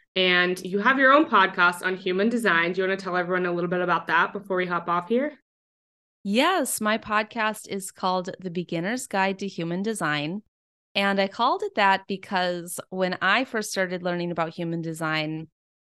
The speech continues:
Speaker 2: it was so overwhelming and I really had to try so hard to understand it. And I got all these books and I listened to, like, a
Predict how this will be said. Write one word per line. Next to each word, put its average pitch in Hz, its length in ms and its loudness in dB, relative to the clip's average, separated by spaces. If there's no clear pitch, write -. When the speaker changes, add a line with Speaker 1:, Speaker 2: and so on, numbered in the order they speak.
Speaker 2:
it 202 100 2
was 269 220 2
so 208 320 4
overwhelming 185 760 0
and 180 160 0
I 175 80 4
really 180 380 0
had 190 380 -2
to 170 560 0
try 180 280 4
so 185 440 4
hard 143 460 0
to - 220 -2
understand 165 640 -2
it. - 340 -10
And 180 160 0
I 170 80 0
got 170 180 2
all 156 140 0
these 143 260 -10
books 220 400 2
and 190 100 -4
I 170 60 0
listened 170 380 -6
to, 170 200 -4
like, 156 240 -8
a 156 120 -8